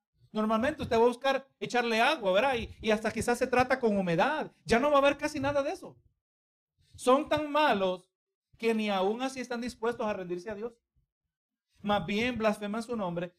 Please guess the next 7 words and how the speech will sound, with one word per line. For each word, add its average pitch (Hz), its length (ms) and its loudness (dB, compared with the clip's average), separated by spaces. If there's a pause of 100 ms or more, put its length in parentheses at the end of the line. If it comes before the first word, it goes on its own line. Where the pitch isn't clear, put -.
Más 208 260 0
bien 247 480 -4
quizás 254 460 0 (100)
pronuncian 262 680 -2
las 247 180 0
peores 233 680 0
barbaridades 240 960 2